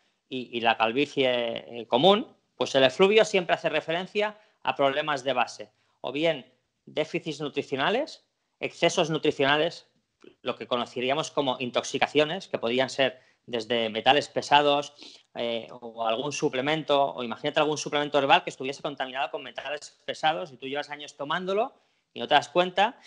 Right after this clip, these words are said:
Y además esto genera patrones que se confunden con la calvicie común y la gente,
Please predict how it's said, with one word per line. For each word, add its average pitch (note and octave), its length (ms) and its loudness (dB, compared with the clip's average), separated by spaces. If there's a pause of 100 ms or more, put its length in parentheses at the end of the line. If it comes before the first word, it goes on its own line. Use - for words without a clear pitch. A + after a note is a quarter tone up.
(640)
Y D3 200 0
además E3 240 4
esto G#3+ 160 2
genera G3 340 0
patrones G3+ 440 0
que E3+ 120 -6
se C#3+ 120 -12
confunden F3+ 460 -6
con F#3 100 -6
la F3 80 -2
calvicie F3 340 0
común F#3+ 260 -4
y F3+ 40 -4
la C3+ 80 0
gente, D#3 320 -6